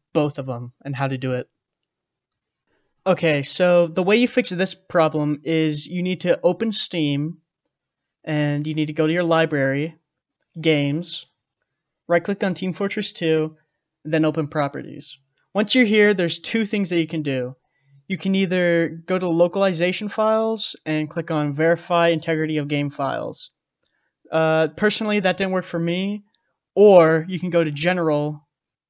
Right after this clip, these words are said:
set launch options, then put this in. I'll put this into the description to copy and paste, but to read it out loud, it's, uh, dash force underscore vendor underscore I D space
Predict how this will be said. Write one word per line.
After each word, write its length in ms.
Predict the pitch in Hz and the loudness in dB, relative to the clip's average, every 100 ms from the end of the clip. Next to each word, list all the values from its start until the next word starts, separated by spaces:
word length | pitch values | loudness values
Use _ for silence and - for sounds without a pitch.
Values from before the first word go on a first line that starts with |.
| _ | _
set 360 | - - 190 170 | -12 -2 2 4
launch 300 | 170 175 165 | 4 2 0
options, 540 | 143 139 147 139 143 - _ _ _ | -2 -2 -6 -6 -8 -16 _ _ _
then 140 | 160 156 | -4 -2
put 200 | 175 170 | 0 0
this 200 | 156 - | -2 -2
in. 300 | 135 131 135 _ _ _ _ - | -6 -8 -12 _ _ _ _ -2
I'll 200 | 156 156 | 0 0
put 120 | 185 | -2
this 140 | - | -2
into 140 | 202 190 | -2 -2
the 40 | |
description 440 | 165 - 190 190 | -4 -2 -2 -2
to 60 | 170 | -4
copy 300 | - 170 170 | -2 -2 0
and 120 | 151 | -4
paste, 540 | - 170 180 - - - | -2 -2 -2 -6 -10 -4
but 180 | 151 | -2
to 100 | - | 0
read 160 | 170 170 | 0 2
it 20 | |
out 160 | 170 143 | 2 0
loud, 300 | 156 156 156 | 0 -2 -2
it's, 320 | 139 - - _ _ _ _ - | -6 -10 -14 _ _ _ _ -10
uh, 140 | 147 143 | -8 -4
dash 560 | - 165 185 202 - - - | 4 6 6 2 -2 -6 -12
force 640 | - - 175 156 151 - - | -14 0 2 2 0 -4 -4
underscore 640 | 165 165 165 - 160 147 | 0 0 -2 -2 0 0
vendor 640 | 143 160 175 185 185 190 196 - | -2 0 0 0 0 -2 -6 -4
underscore 520 | 156 151 - 151 - | -4 -4 -4 -6 -2
I 200 | 156 170 | 0 0
D 420 | 160 143 139 143 - _ - | 0 0 -2 -4 -10 _ -14
space 640 | - - 151 147 - - | -10 -2 -2 -2 -4 -8